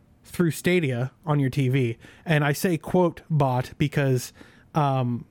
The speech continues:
buying games through Stadia s-, just seems like a bad frickin' idea. Uh,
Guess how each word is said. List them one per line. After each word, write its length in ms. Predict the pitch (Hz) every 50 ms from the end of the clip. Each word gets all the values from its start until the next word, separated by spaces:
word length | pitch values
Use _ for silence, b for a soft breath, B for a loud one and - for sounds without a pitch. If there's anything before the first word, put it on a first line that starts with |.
| _ _ -
buying 540 | 143 131 - 147 156 170 160 156 147 139 131
games 360 | 139 143 143 143 139 127 -
through 120 | - 147
Stadia 360 | 127 - - 147 139 131 131
s-, 100 | 120 -
just 320 | - - - - 143 - -
seems 200 | - 147 139 131
like 140 | 127 123 -
a 80 | 123
bad 520 | 123 123 _ _ - 143 139 135 131 135 127
frickin' 380 | - - - 143 - 143 131
idea. 520 | 123 123 120 120 127 135 127 117 123 123 - B B B B B B B B B B
Uh, 680 | 156 151 151 202 190 - - 180 160 143 151 147 143